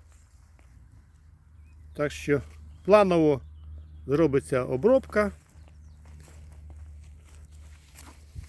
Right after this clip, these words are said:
І будемо далі дивитися за нашим виноградом.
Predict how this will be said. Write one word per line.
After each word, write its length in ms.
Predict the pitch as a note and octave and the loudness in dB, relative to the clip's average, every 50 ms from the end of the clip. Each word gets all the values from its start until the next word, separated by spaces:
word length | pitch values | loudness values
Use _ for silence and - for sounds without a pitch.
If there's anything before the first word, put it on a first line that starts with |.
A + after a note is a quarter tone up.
| - - - - - - - - - - - - | -18 -20 -20 -20 -20 -20 -20 -20 -20 -20 -20 -10
І 240 | F3+ F3+ G3+ G#3 F#3 - - - _ - - - - - - - - - - - _ - - | -8 -6 -6 -6 -8 -12 -18 -20 _ -20 -20 -20 -20 -20 -20 -20 -20 -20 -20 -20 _ -20 -4
будемо 420 | - C#3 E3 D#3+ E3+ D#3+ D#3 D3+ | 2 2 4 6 6 6 6 4
далі 560 | C#3 B2+ D#3 E3+ F#3 F3+ - - - D#3+ D#3 C#3 - _ _ - - - _ - _ _ _ - - - | 4 6 6 6 6 4 2 -2 -2 0 -2 -2 -4 _ _ -20 -20 -20 _ -20 _ _ _ -20 -20 -16
дивитися 680 | - A#2 C3 C#3+ E3+ - - D3+ - - D3+ D3 B2+ - - - - _ | -4 -2 2 2 2 2 0 -4 -2 0 -2 -2 -2 -4 -12 -20 -20 _
за 380 | - G2 G#2 B2 C3 C3+ C#3 - - - - _ - _ _ - - - - | -16 -8 -4 0 0 0 0 -2 -6 -18 -20 _ -20 _ _ -20 -20 -16 -8
нашим 520 | A#2+ A#2 B2 B2+ C3+ B2 - - C3+ A#2+ | -4 -2 0 0 -2 -2 -2 -2 -2 0
виноградом. 720 | A#2+ B2 B2 B2 A2+ A#2 A#2 A2+ G#2+ G2 F#2 G2+ G2 G2+ | 0 0 0 0 2 2 2 2 2 0 -2 -4 -8 -8